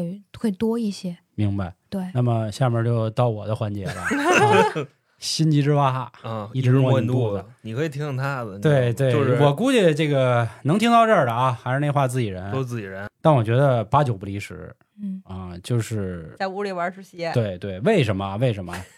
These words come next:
Speaker 2: 首先我来先说这个灵-，
Speaker 4: <laughs>
Speaker 2: 灵异事件，你看你们先别乐啊。
Speaker 4: 因为昨天，前一天晚上老
Speaker 3: 大哥了。
Speaker 4: 媳妇儿吵架，然后自己没弄成，然后自己玩儿。
Speaker 2: 不，不，不，肯定没这么简单，别，别，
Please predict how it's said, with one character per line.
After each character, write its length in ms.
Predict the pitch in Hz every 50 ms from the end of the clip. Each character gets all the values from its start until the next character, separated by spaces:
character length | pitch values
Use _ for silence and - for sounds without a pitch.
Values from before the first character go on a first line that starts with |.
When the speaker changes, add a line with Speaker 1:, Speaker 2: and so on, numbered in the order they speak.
| _ _ _ _ _
Speaker 2:
首 160 | - - 127 120
先 200 | 151 208 226 202
我 100 | 147 120
来 160 | 113 127 156 180
先 220 | 175 190 202 196
说 180 | 180 190 196 185
这 160 | 180 151 131
个 120 | 123 120
灵-， 200 | 117 120 120 127 151
Speaker 4:
<laughs> 20 | -
Speaker 2:
灵 200 | 120 127 139 170
异 100 | 185 175
事 160 | - - 170
件， 180 | 160 165 117 104
你 60 | 110
看 160 | 117 151 139
你 60 | 117
们 100 | 101 101
先 180 | 117 170 196 185 139
别 160 | 123 123 147
乐 160 | 180 180 139
啊。 240 | - - - 92 -
Speaker 4:
因 100 | 277 294
为 140 | 302 302 302
昨 100 | 277 277
天， 160 | 277 269 262
前 240 | 262 - 311 254 269
一 40 | 269
天 180 | 302 277 277
晚 160 | 262 226 175 190
上 100 | 214 226
老 120 | 220 196
Speaker 3:
大 60 | 190 -
哥 40 | -
了。 40 | 160
Speaker 4:
媳 220 | - - 214 233
妇 80 | 269 269
儿 80 | 240
吵 200 | - - 202 175
架， 280 | 190 202 233 220 202 185
然 100 | 190 202
后 140 | 214 226 226
自 180 | 233 - 226 226
己 120 | 208 190
没 160 | 190 196 208
弄 180 | 226 220 208 202
成， 320 | - 196 175 180 196 202
然 100 | 196 190
后 160 | 185 185 185
自 60 | 180 170
己 80 | 165
玩 100 | 160 156
儿。 200 | 165 160 170 208
Speaker 2:
不， 60 | 240
不， 40 | -
不， 60 | -
肯 100 | - 139
定 100 | 156 196
没 120 | 196 185 196
这 80 | 220
么 80 | 208 165
简 180 | 127 123 95 95
单， 200 | 113 123 120 104
别， 120 | 113 113
别， 160 | 104 110 98